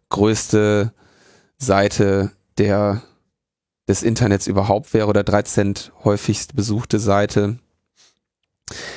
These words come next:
Aber was man eben dazu sagen muss, das wurde ja dann von unter anderem Andreas Popp von der Piratenpartei in einer wohlüberlegten Pressemitteilung als Angriff auf die Meinungsfreiheit gewertet.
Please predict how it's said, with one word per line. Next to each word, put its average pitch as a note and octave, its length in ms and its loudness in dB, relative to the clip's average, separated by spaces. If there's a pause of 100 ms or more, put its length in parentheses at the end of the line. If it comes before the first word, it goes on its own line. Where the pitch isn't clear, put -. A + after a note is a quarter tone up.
(220)
Aber G#2+ 200 2
was A2 140 0
man A2 140 2
eben A2 260 2
dazu G#2 260 0
sagen A2+ 280 2
muss, - 300 -2 (200)
das - 180 0
wurde A2+ 160 4
ja A2 60 4
dann G2+ 200 0
von G2 460 -2
unter G#2+ 300 -2
anderem G2+ 340 0
Andreas G2+ 520 -2
Popp - 200 -2
von G#2+ 160 -2
der G#2 80 2
Piratenpartei G#2 760 0
in G2 120 -2
einer G2 420 0 (200)
wohlüberlegten G#2+ 800 0
Pressemitteilung G#2 880 0 (380)
als G#2 180 0
Angriff A#2+ 460 0
auf - 160 0
die G2 400 0 (180)
Meinungsfreiheit B2 1000 0
gewertet. A2+ 640 0